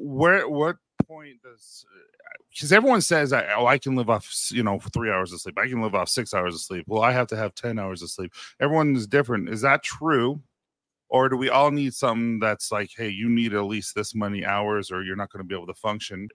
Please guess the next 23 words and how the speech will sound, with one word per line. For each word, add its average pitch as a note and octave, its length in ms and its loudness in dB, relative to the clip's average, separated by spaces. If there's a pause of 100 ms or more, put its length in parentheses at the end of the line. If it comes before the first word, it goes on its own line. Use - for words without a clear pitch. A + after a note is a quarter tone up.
Or C3+ 180 2
am C3+ 180 4
I C3+ 100 8
a B2+ 100 4
space - 440 -2
cadet D3 440 2
just A2+ 200 -6
because B2 280 -2
I B2 80 4
don't A#2+ 160 2
get B2 120 0
a B2 40 2
lot A#2 220 4
of A2+ 80 -4
sleep? C#3 380 -2
Or A#2+ 300 2
is A2 120 0
it G2 60 -14
because A2 380 -4
my A2 180 -2
mind A2 340 0
is G#2 160 -8
just - 360 -10